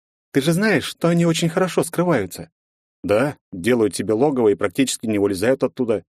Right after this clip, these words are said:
То есть тот прототип помогает в поиске логова?"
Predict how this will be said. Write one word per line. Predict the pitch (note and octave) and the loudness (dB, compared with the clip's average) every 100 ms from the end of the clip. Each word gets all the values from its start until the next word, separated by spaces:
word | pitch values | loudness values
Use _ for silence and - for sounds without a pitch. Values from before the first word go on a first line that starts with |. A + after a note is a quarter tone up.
| _ _ _ | _ _ _
То | C3 | 0
есть | B2+ - | 0 0
тот | D3 | -2
прототип | - B2+ B2 C#3+ - | 0 -2 0 -4 -2
помогает | A2 A#2 B2+ A#2+ | -4 0 0 -2
в | - | 0
поиске | C3+ A#2+ - | 0 0 -2
логова?" | A2 F3 G3+ D#2 | -2 0 0 -2